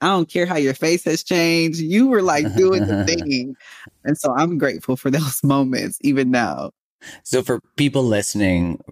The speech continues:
Speaker 2: who might not understand that, the surgery, uh, you called it a top surgery, is that right?
Speaker 1: Yeah, top surgery.
Speaker 2: And can you explain to people what that is? And,
Speaker 1: Yeah,
Speaker 2: and
Speaker 1: absolutely.
Speaker 2: I mean,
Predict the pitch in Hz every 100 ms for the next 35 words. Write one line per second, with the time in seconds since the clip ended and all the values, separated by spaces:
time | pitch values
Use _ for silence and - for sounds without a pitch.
0 | - 101 107 95 92 95 90 87 85 -
1 | - 76 82 82 76 80 80 - 78 85
2 | - 104 95 95 92 85 76 - - _
3 | _ - 90 85 78 65 - 104 - 98
4 | 90 - - - 90 87 71 - - 87
5 | - 110 113 127 127 92 90 101 127 151
6 | 147 180 180 143 156 160 160 147 139 123
7 | 117 - _ - 104 98 - - 113 117
8 | 117 - 107 104 104 104 104 95 92 90
9 | 87 82 82 - _ - 98 98 95 95
10 | 82 82 143 151 175 214 226 180 143 80
11 | - 170 - 165 165 180 - 90 90 87